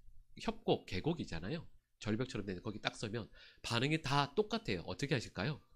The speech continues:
어, 가보셨군요. 네, 진짜 한 분도 빠짐없이 전부 다,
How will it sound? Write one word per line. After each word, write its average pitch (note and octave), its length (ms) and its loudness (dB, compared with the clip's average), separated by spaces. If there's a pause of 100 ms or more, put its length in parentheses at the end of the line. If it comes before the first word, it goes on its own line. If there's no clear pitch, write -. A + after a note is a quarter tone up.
(920)
어, - 100 -4
가보셨군요. E3+ 800 10 (540)
네, E3+ 60 8
진짜 G#3+ 280 8
한 D4+ 300 6
분도 B3+ 240 8
빠짐없이 G3 420 6
전부 G#3+ 460 8
다, D#3 260 6